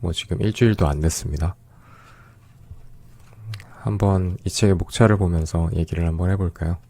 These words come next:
목차. 뭐, 일 장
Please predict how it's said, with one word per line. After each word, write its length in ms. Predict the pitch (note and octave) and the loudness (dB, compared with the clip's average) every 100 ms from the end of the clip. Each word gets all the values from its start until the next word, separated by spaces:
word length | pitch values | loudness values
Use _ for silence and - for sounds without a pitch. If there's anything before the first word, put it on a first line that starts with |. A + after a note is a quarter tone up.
| - - - - - - - - - - - | -20 -20 -20 -20 -20 -20 -20 -20 -20 -20 -12
목차. 580 | - - - E2+ - - - - - D#3+ - - D3 G2+ | -10 -6 2 2 2 -6 -14 -18 -16 -16 -16 -14 -12 -8
뭐, 220 | E2+ D#2+ | -6 -2
일 180 | - A2+ | 2 2
장 360 | - A2 A2 | 2 2 2